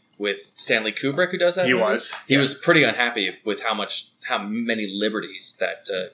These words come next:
Speaker 1: Kubrick took doing that.
Speaker 2: I think the biggest complaint that I hear a lot is that Jack Nicholson already just looks insane when the movie starts.
Speaker 1: <laughs> Yeah.
Speaker 2: When, like, there's a, a big part of the book is that he's supposed to be, like, this, like, handsome, normal
Speaker 1: Yeah, it's that journey
Speaker 2: dad.
Speaker 1: from, like,
Speaker 2: Yes.
Speaker 1: an everyman kinda guy.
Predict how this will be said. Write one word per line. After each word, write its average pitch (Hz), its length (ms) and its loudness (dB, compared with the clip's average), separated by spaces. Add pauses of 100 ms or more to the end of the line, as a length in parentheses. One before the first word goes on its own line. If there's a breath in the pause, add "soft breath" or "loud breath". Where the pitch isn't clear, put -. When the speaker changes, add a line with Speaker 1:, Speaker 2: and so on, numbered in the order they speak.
Speaker 1:
Kubrick 98 240 -8
took 107 240 -2
doing 101 240 -4
that. 87 280 -12 (140)
Speaker 2:
I 127 120 2
think 143 240 -2
the 135 360 4
biggest 113 320 -2
complaint 139 520 -4 (260)
that 117 160 -6
I 101 120 2
hear 110 120 2
a 113 80 6
lot 117 320 2
is 104 80 -6
that 110 160 4
Jack 104 300 2
Nicholson 113 480 -4
already 104 380 -2
just 104 220 -8
looks 123 220 -6
insane 123 560 -4
when 127 100 -10
the 123 60 -2
movie 123 220 -4
starts. - 600 -4 (340)
Speaker 1:
<laughs> - 320 -6
Yeah. 127 100 0
Speaker 2:
When, 123 400 8 (140)
like, 107 300 4 (180)
there's 120 220 0
a, 113 80 0 (100)
a 120 60 -4 (160)
big 143 320 2
part 131 160 6
of 120 60 0
the 117 60 0
book 117 280 -2
is 117 80 -2
that 110 100 -2
he's 120 140 -4
supposed 117 380 -4
to 117 60 -2
be, 104 60 -2
like, - 80 -14
this, 107 140 -4
like, 104 140 -2
handsome, 113 540 -4
normal 123 320 0
Speaker 1:
Yeah, 113 140 6
it's 110 260 0
that 107 240 4
journey 117 220 6
Speaker 2:
dad. 175 420 6
Speaker 1:
from, 98 220 2
like, 92 260 2
Speaker 2:
Yes. - 480 0
Speaker 1:
an 110 80 0
everyman 98 600 0
kinda 92 260 -4
guy. 92 520 0